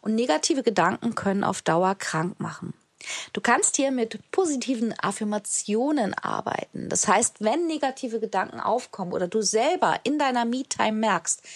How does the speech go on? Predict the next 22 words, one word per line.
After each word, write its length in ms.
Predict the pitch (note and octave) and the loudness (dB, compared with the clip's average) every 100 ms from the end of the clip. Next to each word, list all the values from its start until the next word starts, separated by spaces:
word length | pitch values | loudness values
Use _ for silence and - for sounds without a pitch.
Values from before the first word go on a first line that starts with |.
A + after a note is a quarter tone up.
| - | -6
da 120 | - A3 | 0 2
sind 260 | D#4+ C5 | 2 2
zu 160 | - F4 | 2 0
viele 340 | - C4+ A3 | 0 0 2
negative 560 | G3+ F#3 F3 - F#3+ E3+ | 0 0 0 -2 -4 -4
Gedanken, 640 | E3+ F3 D#3 C#3 - C#4 - - - - - - | -4 -4 -4 -6 -6 -8 -8 -14 -16 -18 -18 -2
dann 240 | G3+ G#3+ | 0 2
such 160 | G#3+ D#4 | -2 0
dir 180 | - - | 2 4
eine 260 | F3+ B3 | 4 2
schöne 460 | A#3+ - D4 D4+ C#4+ | 0 2 2 2 0
positive 800 | - C4+ B3+ B3+ - A#3+ A3+ - | -2 -2 -2 -2 -4 -2 0 0
Affirmation 960 | A3 A3+ G3+ G3 - - G#3+ A#3+ C4 | 0 0 -2 -2 -2 -2 0 2 2
aus 540 | A3+ - E3+ A3+ - - - - - | -2 -2 -2 -2 -4 -8 -14 -16 -10
und 160 | - G#3 | -4 -2
du 60 | |
kannst 560 | A3 G#3 G#3+ C4 - - | 0 0 0 0 -4 -2
sie 160 | A3 G3+ | -4 0
dir 180 | G#3+ | -2
zum 220 | G#3+ - G3 | 0 -4 -2
Beispiel 580 | F#3 G3+ - G3+ G3 | -2 -2 -4 -2 -2
mit 240 | F#3+ F3 | -2 -4